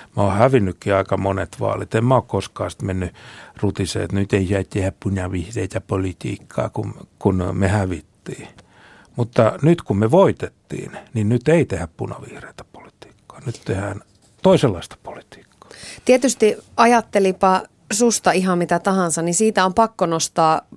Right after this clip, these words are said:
Speaker 2: hattua, että, että aikamoisen työn ootte kyllä puolueessa kaikkinensa tehnyt. Kaksituhatta kolme avautui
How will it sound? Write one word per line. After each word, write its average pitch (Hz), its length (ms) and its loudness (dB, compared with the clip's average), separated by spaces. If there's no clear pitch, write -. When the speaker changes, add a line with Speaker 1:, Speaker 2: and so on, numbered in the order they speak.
Speaker 2:
hattua, 175 680 0
että, 151 360 -4
että - 240 -2
aikamoisen 180 720 0
työn 196 400 2
ootte 160 300 -4
kyllä 165 200 -4
puolueessa 151 800 0
kaikkinensa 170 640 0
tehnyt. 151 460 -2
Kaksituhatta 190 640 0
kolme 185 560 2
avautui 160 580 0